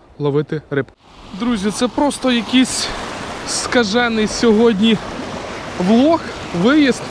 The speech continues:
Буквально вирішили, <laughs> спілкувалися з Ігорьком. Каже: «Юрчик, давай на, о, давай на, каже, кудись поїдемо». Я говорю: «Куди?» Така, говорю, глуха зима, морози були, все. Е, толком, е, не було де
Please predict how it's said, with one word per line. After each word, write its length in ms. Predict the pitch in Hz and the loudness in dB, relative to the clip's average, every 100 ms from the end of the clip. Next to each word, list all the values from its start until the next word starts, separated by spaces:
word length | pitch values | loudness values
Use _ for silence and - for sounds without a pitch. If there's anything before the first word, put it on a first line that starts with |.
| - - - - - - - - - | -10 -10 -10 -12 -12 -12 -12 -6 -2
Буквально 500 | 202 233 262 240 214 | 0 2 2 2 2
вирішили, 580 | 233 233 208 214 214 175 - 233 - | 4 4 4 4 4 4 2 2 0
<laughs> 380 | - - - - | -6 -10 -10 -8
спілкувалися 840 | - 233 208 240 240 226 220 226 | 0 2 2 2 2 2 0 0
з 100 | 190 | 2
Ігорьком. 520 | 214 226 208 262 254 208 - - - - - - | 4 4 2 2 2 0 -6 -10 -10 -12 -12 -2
Каже: 240 | 214 190 226 | 0 4 4
«Юрчик, 400 | 247 233 - 180 | 4 4 0 0
давай 280 | 196 226 262 | 0 0 0
на, 140 | 247 202 - - 196 | -2 -2 -8 -4 -4
о, 60 | 233 - - - - - - | -4 -8 -10 -10 -12 -8 -2
давай 260 | 175 247 | 0 0
на, 100 | 247 | 0
каже, 280 | 208 208 196 - | 0 2 2 0
кудись 320 | 190 196 - | 2 2 0
поїдемо». 440 | - 202 185 156 151 147 | 2 2 2 2 0 2
Я 80 | 208 | 2
говорю: 300 | 208 220 214 | 4 4 2
«Куди?» 340 | 240 202 226 151 - - - - - - - | 0 2 2 2 -4 -10 -10 -12 -12 -12 -2
Така, 300 | 208 226 247 | 0 2 2
говорю, 300 | 208 214 220 | 2 4 4
глуха 420 | 180 214 - 226 | 2 0 2 0
зима, 360 | 185 220 226 208 | 2 0 0 0
морози 480 | 196 208 233 185 196 | 2 2 2 2 0
були, 280 | 170 185 | 2 2
все. 400 | 180 - 233 214 175 - - - - - - - - 151 | 2 0 0 0 -2 -10 -12 -12 -12 -12 -12 -12 -6 0
Е, 200 | 165 175 - | 2 2 2
толком, 520 | 233 208 247 226 220 | 2 2 2 2 2
е, 400 | 214 214 208 208 | 2 4 4 4
не 160 | 202 | 4
було 400 | 208 180 214 226 | 2 2 2 2
де 240 | 190 214 | 2 0